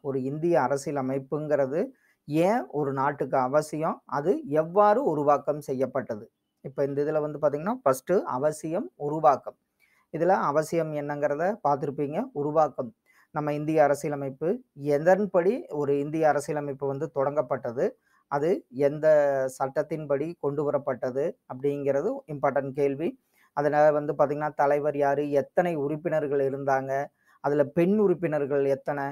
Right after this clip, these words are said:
இதெல்லாம் வந்து நம்ம அவசியம் மற்றும் உருவாக்கத்துல நம்ம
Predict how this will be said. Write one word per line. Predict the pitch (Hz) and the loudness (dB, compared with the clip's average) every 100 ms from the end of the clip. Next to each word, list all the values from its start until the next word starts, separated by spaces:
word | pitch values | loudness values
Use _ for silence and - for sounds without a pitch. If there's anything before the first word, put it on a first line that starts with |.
| 190 | -6
இதெல்லாம் | 160 160 170 185 185 | -2 0 2 2 0
வந்து | 170 208 | -2 -2
நம்ம | 185 151 147 | -2 -2 -2
அவசியம் | 135 156 - 180 202 | 0 0 0 -2 -2
மற்றும் | 151 143 185 - | -4 -6 -8 -8
உருவாக்கத்துல | 156 165 202 190 175 170 190 359 | -2 4 6 6 4 -2 -2 -2
நம்ம | 147 139 | -6 -6